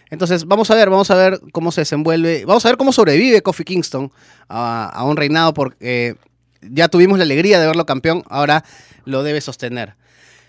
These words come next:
Bueno, amigos, eso ha sido el análisis de Super Showdown, casi todo sobre Goldberg Undertaker, que era, bueno, el tema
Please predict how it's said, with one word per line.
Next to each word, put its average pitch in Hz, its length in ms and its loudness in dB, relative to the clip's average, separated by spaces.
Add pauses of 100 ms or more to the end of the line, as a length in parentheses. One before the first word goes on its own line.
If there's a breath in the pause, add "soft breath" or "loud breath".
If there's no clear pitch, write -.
(160 soft breath)
Bueno, 247 260 -16
amigos, 262 380 -10 (100)
eso 269 460 -8
ha 190 100 -10
sido 220 640 -6
el 170 140 -6
análisis 226 320 -4
de 190 80 -2
Super 220 260 -10
Showdown, 247 560 -8 (140)
casi 190 240 -8
todo 202 400 0
sobre 151 240 -4
Goldberg 170 240 0
Undertaker, 160 420 -4
que 165 100 -6
era, 151 120 -2
bueno, 151 240 0
el 135 160 -4
tema 151 400 -2